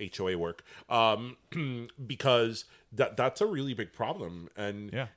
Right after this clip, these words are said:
Speaker 1: and, you know, I, I, I
Speaker 2: And
Speaker 1: always
Speaker 2: you can, you can skip your mortgage. Don't skip your
Speaker 1: So,
Speaker 2: H O A.
Speaker 1: uh, I, I was about to say that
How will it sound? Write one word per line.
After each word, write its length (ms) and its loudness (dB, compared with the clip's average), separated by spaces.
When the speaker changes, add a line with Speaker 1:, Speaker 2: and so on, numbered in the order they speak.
Speaker 1:
and, 400 -6
you 160 -4
know, 260 2
I, 180 6
I, 300 6
I 100 8
Speaker 2:
And 80 12
Speaker 1:
always 160 12
Speaker 2:
you 80 10
can, 240 2
you 80 4
can 240 6
skip 340 6
your 120 6
mortgage. 640 6
Don't 160 2
skip 260 4
your 100 6
Speaker 1:
So, 40 4
Speaker 2:
H 160 6
O 60 12
A. 460 10
Speaker 1:
uh, 100 -2
I, 40 6
I 20 8
was 120 10
about 200 8
to 60 -8
say 180 6
that 300 2